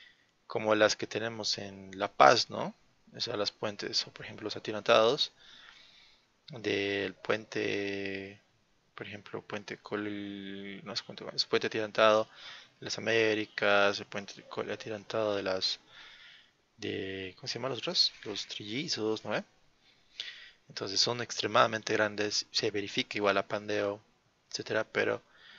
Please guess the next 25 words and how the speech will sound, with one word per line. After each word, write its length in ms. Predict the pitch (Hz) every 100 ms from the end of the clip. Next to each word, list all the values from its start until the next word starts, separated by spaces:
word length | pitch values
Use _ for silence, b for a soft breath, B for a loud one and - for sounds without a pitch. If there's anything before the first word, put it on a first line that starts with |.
| B B
no 120 | 156
es 100 | -
en 60 | 127
nuestro 220 | 113 -
caso. 420 | - 107 - 110
En 40 | 101
nuestro 220 | 104 -
caso 260 | 120 -
va 80 | 110
a 40 | 107
ser 180 | 117 -
para 260 | 110 110
este 160 | - -
proyecto 640 | - 117 110 - 120 190 _ _ _ _
de 140 | 110
puente 520 | - 107 101 101 95 - -
colgante, 640 | 123 120 113 104 113 135 _ B B B B B B B B _ _ _ _ -
es, 400 | 127 127 - -
digamos, 420 | 117 110 107 113
aquí 240 | 101 - 107
está 280 | - 107 104
el 80 |
mar, 240 | 101 98 -
digamos, 300 | - - 107
¿no? 220 | 110 151